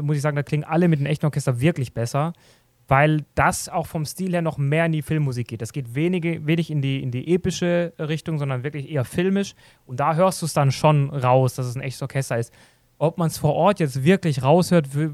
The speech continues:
wage ich zu bezweifeln, liegt, wie gesagt, auch daran, dass wir, wie gesagt, du hast ganz viele Nebengeräusche, du hast auch nicht immer die beste Anlage dort vor Ort, du hast viele Besucher, wenn du in der Schlange stehst, die quatschen alle.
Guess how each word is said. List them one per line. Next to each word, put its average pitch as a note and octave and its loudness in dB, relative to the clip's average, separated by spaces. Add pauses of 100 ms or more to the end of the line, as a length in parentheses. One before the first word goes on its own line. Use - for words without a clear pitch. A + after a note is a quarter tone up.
wage C#3 0
ich C#3+ -4
zu - -12
bezweifeln, D#3 0
liegt, C#3+ -2
wie C3 0
gesagt, C#3 0
auch B2+ -6
daran, B2 -2
dass B2 -4
wir, B2 -4 (200)
wie C#3 -4
gesagt, B2 -2
du B2 -4
hast A#2+ -8
ganz C3 -4
viele B2+ -8
Nebengeräusche, C#3+ 0
du B2 0
hast C3 -2
auch C3 -6
nicht C3 -4
immer C3+ -2
die B2+ -2
beste B2 -6
Anlage C3+ -4
dort B2 -6
vor - -8
Ort, B2 -4
du C#3+ -2
hast D3 -4
viele E3 -4
Besucher, C#3 -2
wenn C3 0
du C3 -2
in C3 -2
der C3 -2
Schlange C3+ -2
stehst, C3 -6
die C3 -6
quatschen - -8
alle. B2 -2